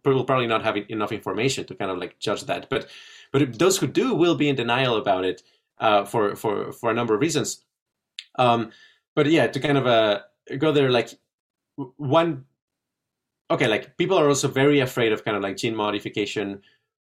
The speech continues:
from the point of view of, uh, okay, like, hubris and, and arrogance and so on, or, like, messing with kind of, like, our identities or non-consensual, and et cetera. There's, like, a lot of arguments of that sort. I would mention that if you take a Buddhist perspective,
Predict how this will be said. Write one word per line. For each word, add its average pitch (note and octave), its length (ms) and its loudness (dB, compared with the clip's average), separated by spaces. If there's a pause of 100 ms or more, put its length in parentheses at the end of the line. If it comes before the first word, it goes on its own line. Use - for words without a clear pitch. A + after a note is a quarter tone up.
(120)
from B2+ 200 -2
the A2+ 80 -2
point A#2 240 -2
of G2+ 100 -6
view G#2+ 340 0
of, F#2+ 300 -2
uh, F#2+ 240 2
okay, A2 180 -2
like, F2+ 200 -6 (140)
hubris B2 500 -2
and, F#2+ 180 -4
and G#2+ 180 -8
arrogance G#2+ 520 -2
and G2+ 140 -8
so G2+ 180 -4
on, G2+ 240 -2 (300)
or, F#3+ 300 4
like, C#3+ 200 2
messing C3 400 0
with A2+ 220 -4
kind A2 140 -2
of, G#2 120 -2
like, G2 300 -6
our A#2+ 140 2
identities G#2+ 720 -4
or F#2+ 100 -2
non-consensual, G2+ 1200 -4
and G#2+ 320 -8
et C#3+ 160 -4
cetera. A2+ 220 0
There's, C3+ 160 0
like, D3 120 -2
a D3 40 -2
lot A#2+ 180 2
of G#2+ 80 -4
arguments G#2+ 500 -2
of - 100 -10
that G2 180 -8
sort. C3 180 -4 (400)
I D#3+ 80 2
would F3+ 180 0
mention D3 600 0
that A2 480 -2
if C3+ 120 -2
you C3+ 60 2
take F#3 240 2
a D3+ 60 0
Buddhist B2 440 -2
perspective, A2 560 -6